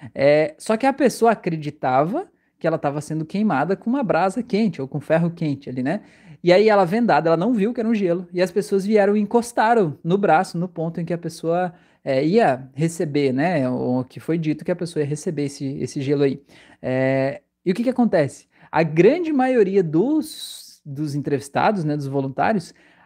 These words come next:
apresentaram reações físicas no braço deles naquele ponto exato. O braço ficou vermelho, o braço ficou irritado. Algumas pessoas, inclusive, apresentaram bolhas. Sabe aquela queimadura de segundo grau que dá bolhas? Então, as pessoas apresentaram bolhas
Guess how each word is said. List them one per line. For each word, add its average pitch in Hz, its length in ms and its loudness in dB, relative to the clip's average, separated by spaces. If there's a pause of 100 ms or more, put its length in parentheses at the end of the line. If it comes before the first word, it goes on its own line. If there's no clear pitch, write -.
(120)
apresentaram 214 720 2
reações 233 520 0
físicas 254 640 -2
no 247 180 2
braço 240 400 2
deles 202 320 2
naquele 220 460 0
ponto 226 360 -2
exato. 190 460 -2 (320)
O 165 40 -6
braço 170 320 2
ficou - 180 -8
vermelho, 135 440 -4
o 180 40 -4
braço 151 260 0
ficou - 180 -4
irritado. 143 440 0
Algumas 208 400 2
pessoas, 190 400 -2
inclusive, 208 500 -2
apresentaram 190 500 0
bolhas. 180 420 4
Sabe 226 360 -4
aquela 165 180 -2
queimadura 165 480 -2
de 160 60 -8
segundo 151 320 -4
grau 143 240 2
que 156 100 -8
dá 131 120 -2
bolhas? 165 500 0 (400)
Então, 170 200 2
as 220 80 0
pessoas 208 260 -2
apresentaram 202 500 2
bolhas 202 560 4